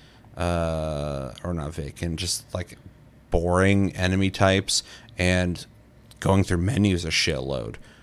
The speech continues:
Um, it's kinda crazy. I feel like this could just be, like, a menu-based game where it autoplays for me,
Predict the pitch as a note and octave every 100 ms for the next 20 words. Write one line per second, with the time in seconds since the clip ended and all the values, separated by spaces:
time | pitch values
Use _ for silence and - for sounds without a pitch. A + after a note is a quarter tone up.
0 | - - E2+ F2+ D#2+ C#2+ C2+ - - -
1 | - G2 G2 - G2+ F#2 - A1+ - -
2 | - F#2+ F#2+ F2+ - F#2 F#2 - - -
3 | - - F#2 E2+ F#2 - F#2+ F2+ F2 E2+
4 | - - - - - - - - - -
5 | - - - - - F#2+ F#2 F#2 G2 F#2+
6 | F#2+ F#2+ - - F#2 F2+ F2 E2+ E2 E2+
7 | G2 F2+ - C#2 - C2+ A#1+ A#1